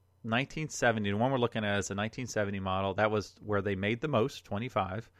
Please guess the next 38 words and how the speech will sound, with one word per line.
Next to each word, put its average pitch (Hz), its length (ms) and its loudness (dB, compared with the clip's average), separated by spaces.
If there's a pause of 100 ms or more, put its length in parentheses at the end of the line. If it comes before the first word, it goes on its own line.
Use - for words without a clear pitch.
(600)
Uh, 95 480 2
not 139 480 6
a 120 80 2
lot 127 200 6
of 135 80 -6
comps. 113 300 2
It's 117 120 -2
actually 190 240 0
not 131 260 0
in 131 80 -4
the 107 60 -2
Hagerty 113 420 -2
database, 98 600 -4 (180)
so 101 260 -6
I 101 80 2
don't 120 280 -4
have 110 440 0
any 110 380 -4 (420)
condition, 101 640 -4 (320)
uh, 90 240 -10 (560)
values 117 340 4
based 107 260 0
on 104 80 -4
conditions 98 680 -6 (120)
one, 101 180 -4
two, 98 180 -6
three, - 180 -8
or 90 100 -4
four. 151 360 4 (680)
The 104 100 -6
latest 151 320 4
sales, 120 360 2
two 135 180 -6
thousand 127 320 0
twenty, 107 320 -4
two - 160 -10
thousand 110 260 -4
nineteen 104 380 -8